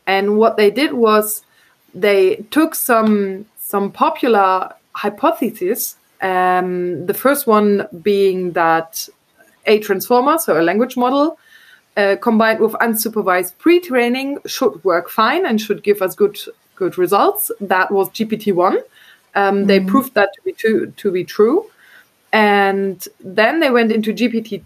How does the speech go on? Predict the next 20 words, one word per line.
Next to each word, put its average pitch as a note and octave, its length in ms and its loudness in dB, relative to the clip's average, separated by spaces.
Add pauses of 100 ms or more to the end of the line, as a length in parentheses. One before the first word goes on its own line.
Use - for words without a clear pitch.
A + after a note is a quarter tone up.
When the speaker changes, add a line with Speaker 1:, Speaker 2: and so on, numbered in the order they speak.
(100)
Speaker 1:
two, D#4 540 2
where G#3+ 340 2
they G3 640 2
took A#3 240 -2
the, F#3 560 -2
the F#3+ 60 -8
hypothesis G#3 800 -2
that E3+ 540 0
language D#4 440 2
model G#3+ 320 4
can F#3 380 -2
multitask, A3 680 0 (220)
or E3+ 120 -2
language E3+ 300 -4
models G3 340 0
can F3 280 -4
multitask. F3+ 540 -4
Speaker 2:
This F#3+ 240 -4
was F3 600 0
actually E3 540 -2